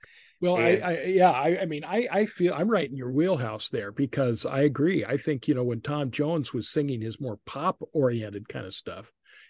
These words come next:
Speaker 1: you know, that was one thing. But there were other times when he would just cut loose, and yes, you could hear that, that real soulfulness in his, in his sound.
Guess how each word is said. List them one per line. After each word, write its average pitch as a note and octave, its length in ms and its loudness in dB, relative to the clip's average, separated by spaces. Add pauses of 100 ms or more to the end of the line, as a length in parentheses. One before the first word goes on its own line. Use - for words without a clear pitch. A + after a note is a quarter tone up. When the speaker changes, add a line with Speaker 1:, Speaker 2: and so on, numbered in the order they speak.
Speaker 1:
you C3 80 -2
know, A#2 120 -2
that D3 180 4
was A2 160 -6
one D3 220 0
thing. A2 260 -4 (260)
But D3 100 2
there G3+ 120 6
were D3 100 4
other E3+ 180 4
times B2+ 460 -6
when A2 140 -4
he F3+ 280 -2
would A#2+ 200 -2
just B2 240 -10
cut - 240 -4
loose, A#2+ 580 2 (400)
and A#2 320 -4
yes, C3+ 380 4
you C#3+ 120 -4
could - 160 -6
hear E3 300 0
that, G#2 240 -6 (300)
that F#2+ 200 -6 (100)
real C#3+ 220 4
soulfulness B2 800 0
in B2+ 120 -6
his, A2+ 400 -8
in B2 160 -6
his G#2 160 -4
sound. C3+ 400 -4